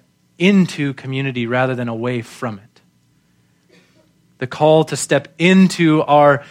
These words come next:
grumblings, into our disputes with grace and with humility is not just for the pastors.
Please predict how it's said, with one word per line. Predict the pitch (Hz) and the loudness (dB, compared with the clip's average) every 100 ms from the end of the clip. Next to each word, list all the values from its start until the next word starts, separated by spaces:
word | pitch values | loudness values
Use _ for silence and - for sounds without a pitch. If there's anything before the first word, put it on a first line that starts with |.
| - _ | -20 _
grumblings, | 143 160 156 147 135 131 123 - | -2 0 0 -2 -6 -6 -10 -6
into | 175 196 190 190 170 151 143 - | 0 4 4 2 2 2 0 -2
our | 139 139 131 120 113 _ _ | 2 4 4 0 -4 _ _
disputes | - 123 - 123 113 117 - - _ _ | -12 -12 -12 -14 -16 -16 -20 -20 _ _
with | 135 123 | -6 -6
grace | - 127 139 120 - - _ _ _ | -6 -4 -4 -4 -8 -12 _ _ _
and | - 127 | -12 -10
with | 123 | -10
humility | - 131 123 135 127 113 113 _ _ _ _ | -10 -10 -6 -4 -6 -8 -16 _ _ _ _
is | - 113 | -14 -10
not | 117 120 156 151 | -6 -2 -2 -4
just | 165 160 | -6 -6
for | - | -6
the | 156 | -8
pastors. | 151 127 110 - 110 110 _ | -8 -10 -10 -14 -20 -20 _